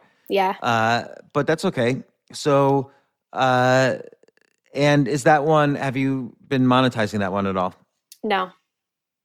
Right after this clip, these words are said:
Speaker 2: Okay, still, still, still focusing on the content, but it's good, like, trying different things, like the divorce lawyer thing. You saw this was a good source of, uh, getting new subscribers. This is the most, it sounds like this is the most new subscribers you got in a month since the first month.
Speaker 1: Yeah, it is. And I also made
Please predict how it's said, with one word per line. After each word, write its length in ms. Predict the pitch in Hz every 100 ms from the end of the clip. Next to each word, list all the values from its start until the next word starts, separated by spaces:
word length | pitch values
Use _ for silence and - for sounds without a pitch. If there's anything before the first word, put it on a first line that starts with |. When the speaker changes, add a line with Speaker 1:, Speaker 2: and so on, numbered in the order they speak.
| -
Speaker 2:
Okay, 300 | 165 131 117
still, 400 | - - - 170
still, 580 | - - 180 160 82 -
still 240 | - - 156
focusing 380 | 147 139 127 120
on 60 | 113
the 60 |
content, 400 | 104 110 107 107 - -
but 100 | 135
it's 120 | 135
good, 180 | - 180
like, 180 | 156 123
trying 360 | - 156 160
different 280 | 151 147 139
things, 400 | 180 160 131 117
like 140 | 123 117
the 80 | 123
divorce 340 | 123 160 175
lawyer 180 | 131 123
thing. 220 | 120 127
You 100 | 107 117
saw 220 | 147 123
this 200 | 113 110
was 100 | 113
a 80 | 113
good 220 | 113 104
source 360 | 135 123 113 -
of, 400 | 117 110 104 - _ _ _ -
uh, 480 | 110 107 107 107 90
getting 240 | 110 117
new 80 | 120
subscribers. 600 | 113 107 - 160 127 117 - _
This 120 | -
is 60 | 156
the 80 | 156
most, 260 | 147 139 -
it 100 | -
sounds 160 | 170 175
like 100 | 135
this 180 | 135 117
is 60 | 131
the 60 |
most 220 | 135 131
new 80 | 139
subscribers 500 | 127 127 - 127 120 123
you 40 |
got 140 | 123 123
in 60 |
a 40 | 123
month 300 | 120 120 117
since 240 | - 117
the 100 | - 113
first 280 | 156 165
month. 280 | 107 90 - _ _ -
Speaker 1:
Yeah, 280 | 233 202 196
it 60 | 233
is. 220 | 220 214
And 100 | 226
I 60 | 233
also 240 | 226 262
made 380 | 240 220 220 214